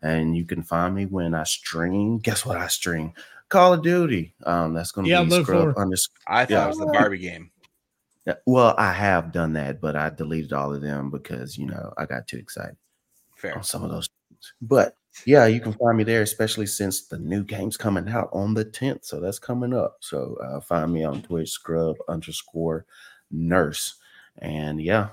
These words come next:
Speaker 1: you can find me on Xbox, look for Scrub Nurse, and find me on PlayStation, look for Scrub Nurse. I'll see y'all guys on the next week.
Speaker 2: All right, Piniac, tell everybody where they can find you, sir.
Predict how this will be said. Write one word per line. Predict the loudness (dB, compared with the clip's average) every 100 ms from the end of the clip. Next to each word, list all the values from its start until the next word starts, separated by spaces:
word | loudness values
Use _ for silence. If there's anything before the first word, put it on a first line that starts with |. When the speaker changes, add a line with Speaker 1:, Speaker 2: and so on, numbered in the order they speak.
| _
Speaker 1:
you | -8
can |
find | -4 -2 0
me |
on | -2
Xbox, | -2 -4 -2 -2 -2 -4
look | -6 -8
for | -12
Scrub | -8 -4 -2
Nurse, | 0 -2 -4 -6
and | -8
find | -6 -4
me | -4
on | -4
PlayStation, | -4 -4 -6 -8 -6 -8
look | -10
for | -14
Scrub | -14 -10 -10
Nurse. | -10 -14 -16 _ _
I'll | -20
see | -14 -12
y'all | -8 -8
guys | -6 -4 -2
on | 0
the | 0
next | 0 -4 -8 -16
week. | -18 _ _ _ _ _ _ _ _ _ _ _ _ -2
Speaker 2:
All | 0
right, | 0 2
Piniac, | 6 8 8 4 0
tell | 2
everybody | 4 6
where |
they | 4
can | 4
find | 2 2
you, |
sir. | 0 -4